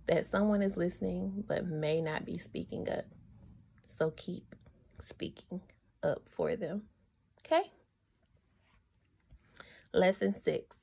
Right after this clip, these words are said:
build community. No man is an island. God didn't design us to move in this world without community.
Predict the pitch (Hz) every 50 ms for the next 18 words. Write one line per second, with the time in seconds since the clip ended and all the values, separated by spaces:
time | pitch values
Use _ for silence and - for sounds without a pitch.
0 | - - - _ _ _ _ _ _ _ _ _ _ _ - - 175 196 208 233
1 | 240 247 247 247 247 277 - - - - - 220 208 196 190 196 196 190 185 196
2 | - - 196 196 - _ _ _ _ _ _ _ _ _ _ _ _ _ _ _
3 | _ _ - 180 185 185 190 196 220 233 240 226 220 220 220 214 214 220 214 214
4 | - - - - 175 180 180 180 180 185 - - - 175 170 175 175 - - -
5 | 156 156 165 170 - - - - - - 185 190 196 - - - _ - - -
6 | - - 190 185 185 190 196 220 220 214 208 - 190 190 180 180 - 180 175 175
7 | 175 175 175 175 - - 175 175 175 175 175 175 175 170 170 170 175 175 - 175
8 | 175 165 170 165 165 165 160 - - 160 156 - - - 175 165 165 170 165 165
9 | 165 160 175 175 180